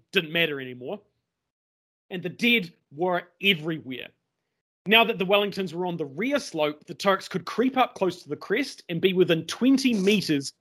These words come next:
of the trench, shooting basically at pla-, point blank range, and easily get their bombs into the trench. So bombs being grenades.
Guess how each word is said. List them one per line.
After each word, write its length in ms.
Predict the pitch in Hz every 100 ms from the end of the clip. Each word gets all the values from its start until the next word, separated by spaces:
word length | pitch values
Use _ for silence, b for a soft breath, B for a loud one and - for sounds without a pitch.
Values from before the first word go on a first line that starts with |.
| _ -
of 260 | 180 143
the 80 | 143
trench, 640 | 170 - 165 117 - - b b
shooting 500 | - 240 214 226 156
basically 760 | 208 269 - 220 - 156 175
at 200 | 165 165
pla-, 280 | - 185 180 180 139
point 380 | - 247 226 - -
blank 400 | 165 165 170 - -
range, 580 | 143 151 123 113 - b b b
and 120 | 170 170
easily 400 | 233 208 220 196
get 220 | 190 -
their 140 | 175
bombs 480 | 131 165 151 151 - -
into 260 | 175 165
the 100 | 143
trench. 600 | - - 131 - - - -
So 120 | 156
bombs 320 | - 156 147
being 220 | - 139
grenades. 600 | 127 127 123 - - -